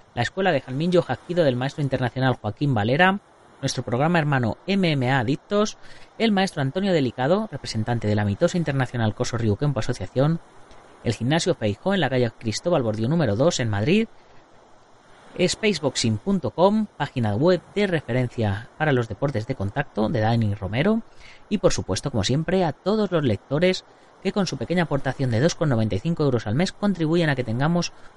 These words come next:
una revista especializada en nuestras artes y deportes en los kioscos de toda España. Ya sabéis que si queréis leer la edición escrita de este audioartículo, estar atentos en dragon punto es esta tarde, donde lo publicaremos, como siempre, a las dieciocho y dieciocho.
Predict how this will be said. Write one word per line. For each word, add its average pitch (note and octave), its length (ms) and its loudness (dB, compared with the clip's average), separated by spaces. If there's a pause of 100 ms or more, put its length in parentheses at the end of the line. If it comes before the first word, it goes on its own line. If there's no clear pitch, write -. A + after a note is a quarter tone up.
(180)
una F#3 200 2
revista C#3+ 320 -2
especializada A#2+ 540 -2
en D3+ 60 2
nuestras - 300 -4
artes F#3+ 300 0
y D3+ 60 0
deportes D3 400 -2
en B2+ 100 0
los G#2 140 0
kioscos A#2+ 320 -6
de G2 100 -2
toda F#2+ 160 -4
España. - 360 -10 (840)
Ya C#3 60 -2
sabéis C3 360 0 (360)
que B2+ 100 2
si - 160 0
queréis E3 460 0
leer E3 200 2
la G#2+ 120 -2
edición G#2 340 0
escrita A#2 400 0
de C#3 60 2
este - 180 -2
audioartículo, E3 720 0 (320)
estar - 220 -2
atentos A#2+ 320 -2
en G#2+ 100 -2
dragon D#3+ 240 2
punto F3 320 -2
es B2+ 160 2
esta E3+ 200 -6
tarde, G3 420 0
donde F#3+ 260 0
lo E3+ 120 4
publicaremos, F#3+ 920 0 (140)
como G3+ 200 2
siempre, F3+ 460 0 (380)
a F3 100 2
las F#3 160 0
dieciocho D3 560 -2 (240)
y F#3+ 140 0
dieciocho. G2 520 -2